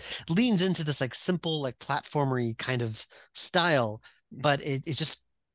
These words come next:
Speaker 1: it's all very evocative. It's hard to explain. And, like, this, I wanna say the story's great, but I haven't finished it. <laughs>
Speaker 2: I
Speaker 1: But
Speaker 2: was just
Speaker 1: I,
Speaker 2: looking
Speaker 1: I
Speaker 2: at that right now. I'm like, "Yeah,
Speaker 1: Yeah,
Speaker 2: that might be
Speaker 1: and
Speaker 2: something
Speaker 1: it's,
Speaker 2: I'm interested in." Mm-hmm.
Speaker 1: it's actually, it's really good. Like, uh, the, and there's so much, 'cause it's like,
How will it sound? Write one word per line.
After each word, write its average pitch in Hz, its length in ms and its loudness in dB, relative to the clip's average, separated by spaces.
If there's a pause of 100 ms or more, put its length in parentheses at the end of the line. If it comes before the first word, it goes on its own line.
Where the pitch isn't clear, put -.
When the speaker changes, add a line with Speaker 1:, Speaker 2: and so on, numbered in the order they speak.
(160)
Speaker 1:
it's 160 120 0
all 247 140 0
very 233 200 0
evocative. 101 540 -8
It's 143 120 -2
hard 214 140 0
to 160 60 0
explain. 120 380 -4
And, 110 120 -10
like, 120 120 -8
this, - 440 -4 (300)
I 156 60 -6
wanna 175 180 2
say 170 140 2
the 131 80 0
story's 156 340 2
great, 117 220 -12
but 117 120 -6
I - 40 -4
haven't 123 160 -6
finished 120 300 -4
it. 104 180 -12
<laughs> 131 580 -4
Speaker 2:
I - 40 -4
Speaker 1:
But - 100 6
Speaker 2:
was 139 100 6
just 127 140 0
Speaker 1:
I, 202 40 2
Speaker 2:
looking 214 200 6
Speaker 1:
I 151 40 4
Speaker 2:
at 135 100 0
that 123 240 2
right 135 180 0
now. 110 240 -4
I'm 113 100 -14
like, 151 240 -6
"Yeah, 427 120 -2
Speaker 1:
Yeah, 131 260 2
Speaker 2:
that 349 100 -8
might 254 120 2
be 185 60 0
Speaker 1:
and 160 100 2
Speaker 2:
something 220 200 -4
Speaker 1:
it's, 240 40 -4
Speaker 2:
I'm 254 100 -4
interested 254 400 -8
in." - 80 -18
Mm-hmm. 165 120 -6
Speaker 1:
it's 202 180 0
actually, 240 320 0
it's 190 320 0 (200)
really 180 260 -2
good. 107 300 -8
Like, 127 220 -10
uh, 147 80 -10
the, 127 460 -6
and 143 240 -4
there's 147 140 2
so 190 240 4
much, 135 440 -4
'cause 135 180 -6
it's 127 180 -8
like, 123 260 -10